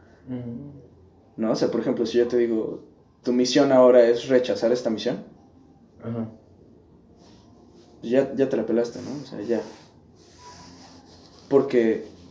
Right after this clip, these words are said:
Speaker 2: o sea, si tú rechazas la misión, o sea, que no la llevas a cabo,
Speaker 1: Ajá.
Speaker 2: ya la hiciste.
Speaker 1: Sí.
Speaker 2: Pero si la haces, tienes que no hacerla.
Speaker 1: Sí,
Speaker 2: Entonces,
Speaker 1: claro.
Speaker 2: no puedes hacerla.
Speaker 1: Ujú.
Speaker 2: ¿No? Entonces,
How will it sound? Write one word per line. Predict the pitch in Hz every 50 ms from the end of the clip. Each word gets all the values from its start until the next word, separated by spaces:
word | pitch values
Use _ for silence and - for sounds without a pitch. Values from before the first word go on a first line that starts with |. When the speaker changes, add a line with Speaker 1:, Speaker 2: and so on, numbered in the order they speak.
| - - - -
Speaker 2:
o | 120
sea, | 117 - 117 110
si | - - 117
tú | - - - 139 135 135 143 139 - - - - - - _ - - _ _ _ - - - - - _ _ _
rechazas | 120 123 123 123 127 - 151 127 - 151 -
la | 135
misión, | 113 110 107 123 123 165 185 - -
o | 117
sea, | - 123 -
que | 131
no | 123 123 135
la | 131 123
llevas | 120 131 131 131 - -
a | - -
cabo, | - - - - - - - - - -
Speaker 1:
Ajá. | 120 120 120 117 117
Speaker 2:
ya | 117 117 104
la | 107
hiciste. | 110 - 143 143 - - - - - _ _ _ _ - - - - - - - - - - - - - - - - - -
Speaker 1:
Sí. | - - 131
Speaker 2:
Pero | 120 113 123
si | 123 - 156 135
la | 131 139 143
haces, | 143 - - 139 - -
tienes | - 131 120 117 -
que | - 123
no | 113 110
hacerla. | 107 - 156 139 - 104 - - - - - - _ - - - - - - - - - _ _ _ _ -
Speaker 1:
Sí, | 123
Speaker 2:
Entonces, | - 147 131 139 131 131
Speaker 1:
claro. | 139 143 143
Speaker 2:
no | -
puedes | - 156 147 143 - -
hacerla. | 123 - - 185 165 160 123 107 - - - - - _ _ _ _ _ _ _ _ _ _ _ _ - - _ - -
Speaker 1:
Ujú. | - 127 127 127 127 123 - - -
Speaker 2:
¿No? | - - 135
Entonces, | 175 175 - 135 131 - 135 127 - - - -